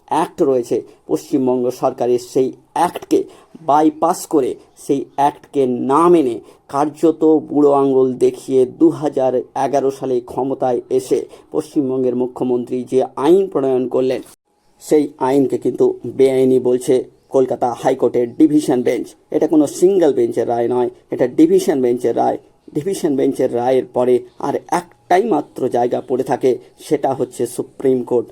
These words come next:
বন্ধুরা, সুপ্রিম কোর্ট এই মুহূর্তে বন্ধ, আগামী জুলাই মাসে খুলবে এবং ততদিন পর্যন্ত যে পরীক্ষাগুলো রয়েছে পশ্চিমবঙ্গে তথা সর্বভারতীয় পরীক্ষাগুলো,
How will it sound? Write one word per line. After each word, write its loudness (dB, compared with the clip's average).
বন্ধুরা, 0
সুপ্রিম 0
কোর্ট -4
এই 2
মুহূর্তে -4
বন্ধ, -2
আগামী 0
জুলাই 2
মাসে -2
খুলবে -2
এবং -2
ততদিন 2
পর্যন্ত 0
যে 4
পরীক্ষাগুলো -2
রয়েছে 0
পশ্চিমবঙ্গে -2
তথা -2
সর্বভারতীয় -2
পরীক্ষাগুলো, -2